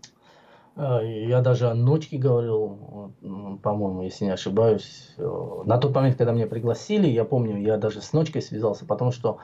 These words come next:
а, с Ночкой мы общались, у нас были свои идеи, э, расширения, э,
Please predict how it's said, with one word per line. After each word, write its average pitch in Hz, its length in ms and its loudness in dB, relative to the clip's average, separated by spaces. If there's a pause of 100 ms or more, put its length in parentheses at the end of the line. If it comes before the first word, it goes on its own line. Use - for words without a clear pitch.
(560)
а, 101 460 0
с - 200 -12
Ночкой 113 460 0
мы 113 160 0
общались, 135 920 0
у 101 320 -8
нас 104 300 -4
были 101 340 0
свои 110 440 0
идеи, 107 580 2
э, - 680 -6
расширения, 120 1040 4
э, 95 200 -4